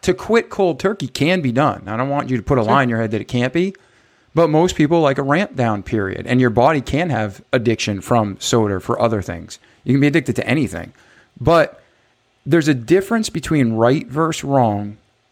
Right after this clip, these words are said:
Speaker 1: and what works for you. So what Brad's saying is you're finding what works from you. Like, obviously, crack's bad. There's no right in that. You're gonna hurt yourself, <laughs> right? I mean, there's no good that can come from it. Soda,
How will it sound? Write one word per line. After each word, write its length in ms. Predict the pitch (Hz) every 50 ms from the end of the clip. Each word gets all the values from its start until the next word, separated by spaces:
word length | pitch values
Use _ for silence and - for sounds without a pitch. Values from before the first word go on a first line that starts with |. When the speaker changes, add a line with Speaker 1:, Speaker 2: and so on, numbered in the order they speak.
| _ _ _
Speaker 1:
and 200 | - 127 127 123
what 220 | 120 120 120 - 117
works 320 | 113 117 107 110 - -
for 180 | - - 107 101
you. 320 | 95 98 95 82 - - _ _ _ _ _ _ _ _ _ _ _ _
So 320 | - - 156 151 139 131
what 320 | 123 120 120 120 - -
Brad's 380 | 127 135 151 170 180 180 156 -
saying 440 | - - 175 190 196 196 180 143 127
is 200 | 120 113 107 101
you're 220 | 117 127 156 180 180
finding 560 | - - 156 156 147 143 139 135 127 120 117
what 160 | 110 110 -
works 340 | - 117 127 131 131 - -
from 220 | - - 117 101
you. 280 | 104 127 123 95 85 - - _ _ _
Like, 240 | 127 135 131 120 -
obviously, 440 | - 143 160 156 143 135 - 110 101
crack's 480 | - - - - 151 139 117 104 - -
bad. 380 | 104 120 120 107 87 85 87 - _ _
There's 220 | - 139 139 - -
no 140 | 151 151
right 280 | 131 113 120 135 131 104
in 120 | 104 101
that. 300 | 117 143 127 87 87 - _ _ _ _ _ _ _
You're 100 | 117 120
gonna 220 | 120 139 143 139 135
hurt 200 | 165 160 - -
yourself, 320 | - - - 113 101 98
<laughs> 140 | 113 123 131
right? 260 | 185 180 165 175 143 165
I 40 | 156
mean, 220 | 151 143 139 127 - - - - _
there's 180 | - 139 123 143
no 160 | 165 160 147
good 180 | 131 156 165 135
that 80 | 127
can 140 | 127 123 113
come 180 | 107 151 170 165
from 220 | 131 - 117 101
it. 120 | 87 80 - _ _ _ - - _ _ _ _ _
Soda, 480 | - - - 359 202 202 175 127 113